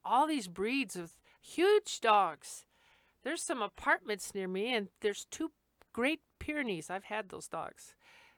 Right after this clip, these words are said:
living in those, and I just like, "That's gotta be something." They just sit down all day long till they get to go out on a leash.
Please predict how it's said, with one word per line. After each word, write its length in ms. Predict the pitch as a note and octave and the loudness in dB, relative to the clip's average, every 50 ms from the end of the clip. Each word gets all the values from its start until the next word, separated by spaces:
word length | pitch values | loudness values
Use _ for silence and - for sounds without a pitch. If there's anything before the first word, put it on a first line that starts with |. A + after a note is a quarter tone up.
| _ _ | _ _
living 380 | F#3+ A3 C4 C4+ C4+ B3 A3 G#3 | -2 0 0 2 2 0 0 -2
in 120 | F#3+ F#3 | -4 -4
those, 340 | F#3 E3+ D#3 D#3 D#3 - - | -6 -8 -8 -10 -10 -12 -12
and 140 | - G3 G#3 | -8 -4 -2
I 120 | A3 A#3+ | -2 -2
just 240 | B3 B3+ B3 - - | -2 -6 -8 -6 -4
like, 220 | G3+ F3+ E3+ _ _ | -4 -6 -6 _ _
"That's 320 | G3 A3+ C#4+ F4 - - | -2 -2 -2 -2 -4 -4
gotta 220 | - D#4 C4 G3+ | -2 -2 -2 -2
be 140 | F3 E3+ E3 | -4 -8 -10
something." 420 | D3+ - - D3 C#3+ _ F#3 G#3 - _ _ _ _ _ _ | -10 -8 -10 -10 -10 _ -14 -14 -14 _ _ _ _ _ _
They 120 | - A3 C4 | -4 -4 -2
just 200 | C4 C#4+ C4 - | -2 -2 -2 -2
sit 180 | - - B3 | 0 0 0
down 340 | B3 C#4 D4+ D4+ C4+ G#3 F3 | 2 2 0 0 0 -2 -2
all 300 | - - F#3 G3+ G#3+ A3+ | -2 2 4 4 4 4
day 180 | A3 A#3 A3+ A3 | 2 0 0 0
long 220 | A3+ B3 C4+ C4+ | 0 0 -2 -2
till 200 | - - G#3+ G#3+ | -6 -8 -8 -6
they 100 | G#3 G#3 | -6 -8
get 220 | G3+ G#3+ A3 - _ | -8 -8 -10 -8 _
to 60 | G3 | -12
go 200 | F#3 F#3+ G3+ G3+ G#3 | -8 -4 -2 0 2
out 200 | G3+ G#3 G#3+ G#3+ | 2 2 2 0
on 120 | G#3+ G3+ | -2 -4
a 80 | F#3+ G3 | -4 -6
leash. 320 | A3 C4+ D4+ A#3+ - - | -6 -8 -10 -12 -14 -16